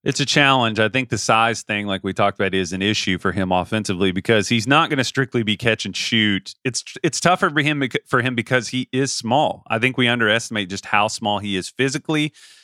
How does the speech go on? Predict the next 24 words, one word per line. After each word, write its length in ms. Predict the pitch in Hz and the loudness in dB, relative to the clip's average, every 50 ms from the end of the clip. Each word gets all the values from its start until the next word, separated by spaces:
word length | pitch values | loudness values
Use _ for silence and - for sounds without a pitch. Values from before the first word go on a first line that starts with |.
| _ _ _ - | _ _ _ 2
Um, 380 | 113 113 107 98 95 92 90 - - _ _ _ - - 85 | 4 4 6 4 2 0 -4 -8 -12 _ _ _ -20 -14 -12
I'm 200 | - - - 143 | -10 -8 -2 0
not 160 | 135 131 123 | 0 2 2
saying 100 | 131 123 | 2 2
he's, 100 | 117 101 | 2 2
like, 120 | 98 98 - | 0 -2 -2
a 80 | - | -4
weakling. 520 | 87 92 120 170 202 190 - 87 87 113 117 | -2 0 0 0 0 0 -2 -2 0 0 0
I'm 140 | 98 95 98 | 2 2 2
just 140 | 104 - | 0 2
saying 180 | - 113 110 104 | 2 2 2 4
he 180 | 104 123 127 123 | 4 4 4 4
is 140 | 113 95 | 4 4
a, 140 | 110 107 - - | 2 0 0 0
he's 220 | 113 120 110 98 | 0 0 0 0
a 60 | 95 | -2
small 360 | - - 110 107 123 147 156 | -4 0 2 2 2 2 2
guy. 400 | 107 101 107 143 180 113 - - - | 2 2 2 4 2 2 0 -4 -6
So 180 | - - 123 120 | -4 0 0 0
if, 80 | 107 | 2
like, 180 | 123 120 110 - | 2 0 0 2
off 260 | - 127 139 156 - | 2 2 2 0 -2
the 100 | - 107 | -4 -8
catch, 680 | - - 139 143 156 165 139 113 - - - - - | -8 -2 0 2 2 2 2 0 -2 -4 -8 -10 -10